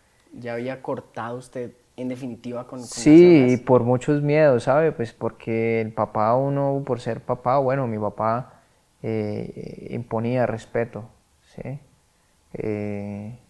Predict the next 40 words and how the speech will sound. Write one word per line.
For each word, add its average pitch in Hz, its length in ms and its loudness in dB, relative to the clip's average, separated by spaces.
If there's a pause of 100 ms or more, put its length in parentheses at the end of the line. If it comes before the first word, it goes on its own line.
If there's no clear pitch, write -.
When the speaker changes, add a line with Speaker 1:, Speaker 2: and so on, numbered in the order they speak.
(380)
Speaker 2:
no 127 80 -12
podía 120 240 0
fallar, 117 440 -4
weón, 107 280 -12 (100)
o - 40 -20
sea, 110 380 -8 (1080)
y 135 140 2
por 131 300 -2
con-, 113 200 -6 (160)
por 117 140 -12
consciente, 147 500 -4
o 113 40 -4
sea, 113 100 -6
yo 107 220 -4
no 131 280 -4
quería 113 320 -2
estar 107 380 -6
más 110 480 -8 (240)
en 123 120 -14
el 107 120 -12
pueblo. 117 520 -2 (600)
Acá 104 380 -6
vine 110 200 -2
a 113 60 -10
conocer, 104 420 -8
pues, 110 160 -6
nueva 107 280 -6
gente. 113 520 -8 (580)
Y 120 40 -14
mi 107 120 -10
papá, 107 460 -6
pues, 113 160 -10
ya 113 100 -2
estaba 110 440 -2
bien 113 320 -4
económicamente, 107 760 -8
mi 113 60 -6
papá 107 180 -12
estaba 104 260 -10
mejor 110 400 -10